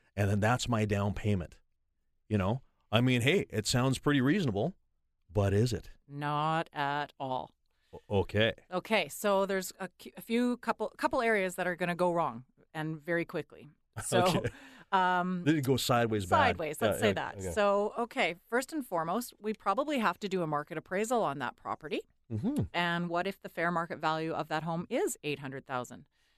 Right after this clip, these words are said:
Speaker 2: So an appraiser's gonna do some comparables and find w-, what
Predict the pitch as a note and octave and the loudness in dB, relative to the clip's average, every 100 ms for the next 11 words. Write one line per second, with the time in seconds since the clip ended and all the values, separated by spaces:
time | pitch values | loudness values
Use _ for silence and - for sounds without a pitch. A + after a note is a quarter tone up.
0 | _ - D#3+ D#3 F#3+ F3+ F#3+ G3+ G3 F#3+ | _ -6 -4 -2 0 0 0 0 0 0
1 | F#3 G#3+ G#3 G#3 F3 E3+ G3 F#3 E3+ E3 | -2 -2 0 0 2 0 -2 -6 -6 -4
2 | D#3+ D3+ D#3 D#3 E3+ | -4 -4 -8 -2 -2